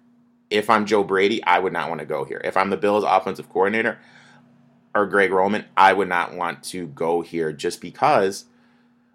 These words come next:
of the limited window you'd have. And if you shit the bed, some, some guys go and they, they coach, they're just in bad situations, they don't get another chance. So I'd be very leery about taking this Texans job moving forward.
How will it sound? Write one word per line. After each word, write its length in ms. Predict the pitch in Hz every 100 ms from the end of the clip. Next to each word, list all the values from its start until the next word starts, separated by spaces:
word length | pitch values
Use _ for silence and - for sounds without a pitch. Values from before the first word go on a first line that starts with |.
| _
of 260 | 113 117 98
the 80 | 95
limited 360 | 95 104 113
window 280 | 104 98 98
you'd 240 | 95 92 92
have. 580 | - 98 80 92 - _ _
And 360 | 95 95 92 92
if 120 | 95
you 80 | 95
shit 300 | 98 - 107
the 80 | -
bed, 400 | 80 113 143 107
some, 320 | - 143 165 -
some 260 | - 160
guys 240 | 185 151 127
go 160 | 127
and 80 | 127
they, 160 | 117 - -
they 100 | 95
coach, 380 | - 143 170
they're 80 | -
just 160 | 98 101
in 80 | 101
bad 260 | 104 107
situations, 540 | - - 101 120 127 101
they 100 | 107
don't 180 | 113
get 140 | 110 110
another 240 | 113 113
chance. 440 | 104 160 160 - - _ _ _ _ _ _ _ _ _
So 180 | - 113
I'd 220 | 120 151
be 120 | 123
very 340 | 95 107 113
leery 320 | 110 110 110 90
about 240 | 80 -
taking 240 | - 82
this 120 | 80 -
Texans 420 | 85 80 80 69
job 180 | 76 69
moving 240 | 71 65
forward. 360 | - 78 76